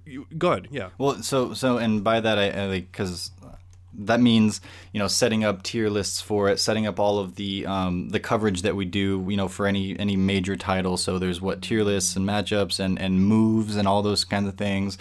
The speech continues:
Speaker 2: Then plus all the stories that you might see on the front page covering, you know, whatever's going on with the game in particular, right? But there's a whole lot to it.
Speaker 1: Yeah, mo-, move listings, a bunch of news stories, like,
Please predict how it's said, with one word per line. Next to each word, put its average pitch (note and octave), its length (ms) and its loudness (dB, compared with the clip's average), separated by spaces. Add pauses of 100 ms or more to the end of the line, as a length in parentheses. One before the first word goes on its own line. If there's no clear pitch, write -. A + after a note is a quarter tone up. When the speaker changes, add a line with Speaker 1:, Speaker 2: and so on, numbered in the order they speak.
(140)
Speaker 2:
Then G2 260 0
plus B2 500 2
all G#2 180 2
the G2 100 -2
stories F#2+ 480 -2
that G#2 120 0
you G2 80 -4
might F#2 220 -2
see - 160 -4
on G2 100 -2
the F#2 60 -4
front F#2+ 260 -4
page F#2 240 -2
covering, F#2 640 -2 (260)
you A2 120 -2
know, F#2 80 2
whatever's F#2+ 720 2
going F#2 240 0
on F2+ 200 2
with F2+ 200 -4
the - 60 -4
game F2+ 200 -2
in F2 100 -2
particular, F2 460 -6
right? F#2 160 -2
But G2 100 -4
there's G2+ 160 2
a G2+ 40 -2
whole B2+ 320 2
lot F#2 300 4
to F#2+ 180 -2
it. E2 180 -8 (300)
Speaker 1:
Yeah, B2 320 2
mo-, C3 280 0
move C3+ 280 0
listings, C3 640 0
a A2+ 120 -4
bunch B2 340 -2
of A#2+ 100 -4
news A2+ 240 -4
stories, G#2 640 -6
like, G2+ 240 -10